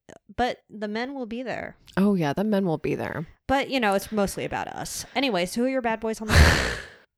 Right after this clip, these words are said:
Speaker 2: <laughs> I wrote them down. Oh, wow, it's a, oh, wow, it's a self bad boy. Can you believe?
Speaker 1: You know what? I can. What happened? What'd you do?
Speaker 2: Unperfect week.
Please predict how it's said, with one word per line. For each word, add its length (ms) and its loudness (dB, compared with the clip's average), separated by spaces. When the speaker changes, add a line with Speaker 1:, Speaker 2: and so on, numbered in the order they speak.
Speaker 2:
<laughs> 560 -20
I 80 -10
wrote 220 -10
them 100 -16
down. 320 -16
Oh, 160 2
wow, 380 4
it's 160 -2
a, 80 -4
oh, 360 6
wow, 320 4
it's 160 -4
a 60 -2
self 420 -2
bad 240 -2
boy. 260 -4
Can 160 -8
you 100 0
believe? 540 -8
Speaker 1:
You 80 -10
know 100 -4
what? 140 -4
I 80 -2
can. 400 -12
What 120 -8
happened? 340 -8
What'd 160 -6
you 80 -6
do? 260 -6
Speaker 2:
Unperfect 640 -4
week. 320 -12